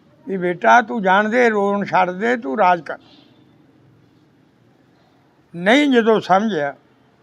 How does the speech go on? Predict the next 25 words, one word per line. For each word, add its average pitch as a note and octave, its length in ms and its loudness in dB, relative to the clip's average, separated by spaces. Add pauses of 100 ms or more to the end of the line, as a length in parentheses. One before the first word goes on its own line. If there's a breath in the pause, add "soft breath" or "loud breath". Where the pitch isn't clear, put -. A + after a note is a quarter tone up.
(920)
ਫਿਰ C4 160 -4
ਉਹ B3 140 0
ਸਾਰੇ G3+ 360 4
ਬੈਠ G#3+ 200 0
ਕੇ A3 200 -4
ਰਾਏ F#3+ 240 4
ਕਰਦੇ E3+ 340 -4
ਨੇ, G3 140 -6
ਕਹਿੰਦੇ A3+ 240 -8
ਵੀ A#3 120 -6
ਹੁਣ F#3 260 -6
ਕਿਵੇਂ A3 280 -8
ਕਰੀਏ, G3 380 -14 (1500)
ਇਹਦਾ C4+ 320 4
ਰੋਣਾ A3 380 2
ਕਿਵੇਂ A#3 380 -2
ਛਡਾਈਏ। A#3 600 0 (2000)
ਭਗਵਾਨ G#3 480 4
ਕਹਿੰਦੇ A#3+ 420 2
ਆਪਣੇ A3 400 0
ਕਹੇ G3 260 2
ਹੁਣ G3 180 -4
ਕੁਛ E3+ 260 -14
ਨਹੀਂ E3+ 180 -14
ਕਰਨਾ। - 320 -20